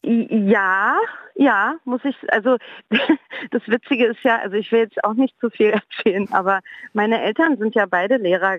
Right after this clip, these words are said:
gewesen und ich habe halt immer gesagt, das werde ich auf gar keinen Fall. Das will ich auf gar keinen Fall werden.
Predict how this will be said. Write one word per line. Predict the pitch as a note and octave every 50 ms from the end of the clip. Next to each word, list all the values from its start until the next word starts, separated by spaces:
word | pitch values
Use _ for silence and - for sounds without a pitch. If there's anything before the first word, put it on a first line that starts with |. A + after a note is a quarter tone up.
| - _
gewesen | - G3 F3 D#3 D#3+ D#3 E3+ G#3+ G#3+ C4+ C#4 D4+ - - - - - - - -
und | - A3 A3 A3 G#3
ich | G3+ - A3
habe | A3+ - A3+
halt | A#3+ A#3 -
immer | - A3 A#3+ B3
gesagt, | - B3+ F#3+ A3 G#3+ G#3+ _ -
das | A#3 - -
werde | F#3+ G3 G3+
ich | A3+ - -
auf | G#3+ - - F#3
gar | G#3 F#3+ F#3+ G3+
keinen | - - F#3+ F#3+ E3+ E3+ E3 E3+
Fall. | - - D#3+ - - D3+ D#3 _ _ _ -
Das | - F#3+ -
will | A3 G#3+
ich | G#3 - -
auf | - G#3+ G3 - - F3
gar | F#3+ F#3+ F#3+ G3
keinen | - - F#3+ F3+ F3+ F3
Fall | - - F3 E3 D3+
werden. | D#3 D#3 D#3 D#3 D#3+